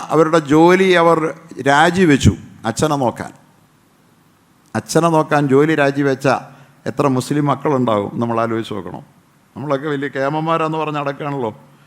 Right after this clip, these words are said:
എന്നിട്ട് അവരെന്നോട് പറഞ്ഞൊരു കാര്യമുണ്ട്, ഞാൻ എൻ്റെ അച്ഛനോട് പറഞ്ഞില്ല. ഞാൻ ചോദിച്ചു, "മരിക്കും വരെ പറഞ്ഞില്ലേ?" അവർ പറഞ്ഞു, "മരിക്കുന്ന വരെ പറഞ്ഞില്ല" എന്ന്. മരിക്കുന്നത് വരെ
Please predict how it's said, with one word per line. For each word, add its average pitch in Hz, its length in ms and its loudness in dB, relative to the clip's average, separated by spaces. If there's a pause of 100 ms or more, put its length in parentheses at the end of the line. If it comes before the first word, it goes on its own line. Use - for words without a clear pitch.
(400)
എന്നിട്ട് 135 260 -2
അവരെന്നോട് 151 480 4
പറഞ്ഞൊരു 143 380 0
കാര്യമുണ്ട്, 135 460 2
ഞാൻ 127 180 -2
എൻ്റെ 127 180 -2
അച്ഛനോട് 135 360 -2 (100)
പറഞ്ഞില്ല. 110 380 -2 (1300)
ഞാൻ 151 180 -4
ചോദിച്ചു, 156 240 0 (100)
"മരിക്കും 135 360 -2
വരെ 147 180 2
പറഞ്ഞില്ലേ?" 107 420 -2 (800)
അവർ 101 180 -10
പറഞ്ഞു, 117 260 -4
"മരിക്കുന്ന 110 400 -4
വരെ 104 180 -4
പറഞ്ഞില്ല" 87 380 -10
എന്ന്. - 120 -20 (1600)
മരിക്കുന്നത് 156 520 2
വരെ 156 100 4